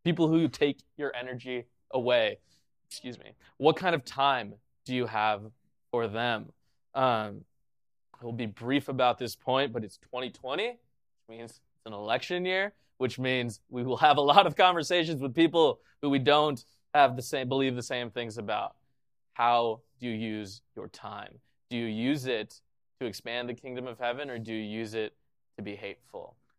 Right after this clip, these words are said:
regardless of what that person might believe? This is my ted Talk. <laughs> The last piece, forgiveness.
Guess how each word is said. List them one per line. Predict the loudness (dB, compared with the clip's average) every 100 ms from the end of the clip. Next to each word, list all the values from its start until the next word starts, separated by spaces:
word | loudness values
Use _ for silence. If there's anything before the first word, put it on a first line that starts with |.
| -16
regardless | -6 -4 -4 -6 -12 -16 -20 -18
of | -12
what | -12
that | -10 -12
person | -10 -12 -12 -18 -14
might | -12 -12
believe? | -10 -6 -4 -4 -8 _ _ _ _ _
This | -20 -16
is | -16
my | -14 -12
ted | -10 -12
Talk. | -12 -18 -20 _ _ _ _ _ _ _ -20
<laughs> | -14 -10 -10 -10 -10 -12 -14 -16 -18 -20 -20 -20 -20 -20 _ _ _ _ _ -20 -20 -20 _ _
The | 4
last | 8 8 6
piece, | 2 4 2 -6 -14 -16 -20 _ _ _ _ -6
forgiveness. | 0 2 2 -2 -6 -10 -12